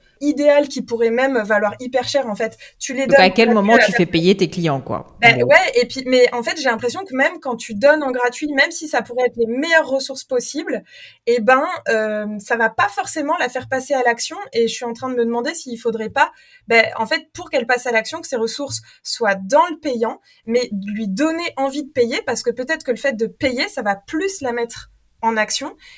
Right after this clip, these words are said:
Speaker 1: et qu'au final, tu vois, euh, se focaliser trop sur comment je réponds aux besoins, euh, je, j'accompagne, j'accompagne, j'accompagne, peut-être qu'il faudrait que je me focalise plus sur créer le désir, et en fait, euh, pour que la personne vienne elle, elle-même s'emparer des trucs pour répondre à son besoin.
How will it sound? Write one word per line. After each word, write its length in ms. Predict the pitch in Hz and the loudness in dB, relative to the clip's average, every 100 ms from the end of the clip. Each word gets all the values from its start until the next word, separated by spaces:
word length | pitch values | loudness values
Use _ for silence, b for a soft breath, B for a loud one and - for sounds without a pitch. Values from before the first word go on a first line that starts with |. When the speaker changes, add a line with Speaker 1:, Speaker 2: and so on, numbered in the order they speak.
| b | b
Speaker 1:
et 160 | 233 | -2
qu'au 140 | 233 240 | 2 0
final, 400 | 247 247 320 330 | 0 0 0 -2
tu 120 | 240 | -4
vois, 220 | 247 285 - | 0 0 0
euh, 240 | 220 208 208 | -4 -4 -6
se 180 | - 254 | -6 -4
focaliser 540 | 269 262 254 240 247 | -2 -2 -2 0 -2
trop 220 | - 311 | -2 -4
sur 220 | 311 262 | -4 -8
comment 280 | - 294 302 | -4 -2 -2
je 80 | 277 | 0
réponds 280 | 285 277 294 | -2 0 0
aux 80 | 262 | 0
besoins, 460 | 269 262 277 269 247 | 0 0 0 0 0
euh, 200 | 226 220 | 0 -2
je, 140 | 208 233 | -2 -2
j'accompagne, 560 | 226 247 262 262 269 262 | 0 -2 -2 -2 -2 0
j'accompagne, 380 | 240 240 247 247 | -4 -4 -6 -4
j'accompagne, 460 | 247 240 240 302 381 b b b b _ _ _ _ | -4 -4 -2 -2 -4 b b b b _ _ _ _
peut-être 380 | - 233 294 - | -4 2 2 2
qu'il 280 | - 254 233 | 0 0 0
faudrait 300 | 247 240 254 | -2 -2 -2
que 80 | 226 | -2
je 80 | |
me 80 | 233 | -2
focalise 480 | 226 233 233 226 226 | -2 -2 -2 -4 -6
plus 240 | - 294 | -6 -6
sur 480 | 320 - - 285 311 - b b | -4 -4 -4 -4 -6 -12 b b
créer 280 | - 269 262 | 0 2 2
le 80 | |
désir, 420 | 226 262 226 262 294 - - _ - | 0 -2 -2 -4 -6 -8 -16 _ -10
et 180 | 208 208 | -2 -2
en 80 | 214 | 0
fait, 260 | 269 269 | -2 -2
euh, 220 | 226 202 | -2 -2
pour 240 | 190 277 311 | -2 -6 -2
que 80 | 262 | 0
la 140 | 208 | 0
personne 320 | 220 214 277 | 0 -2 -2
vienne 180 | 247 196 - - | 0 -2 -4 -2
elle, 320 | 240 240 240 | 0 -2 0
elle-même 340 | 254 254 294 | 2 4 2
s'emparer 380 | 285 254 233 220 | 2 -2 -2 -2
des 100 | 214 | -4
trucs 240 | 208 294 269 | -8 -10 -10
pour 140 | 226 | -6
répondre 300 | 220 233 233 | -6 -4 -4
à 40 | |
son 140 | 220 233 | -2 -2
besoin. 300 | 226 220 | -4 -4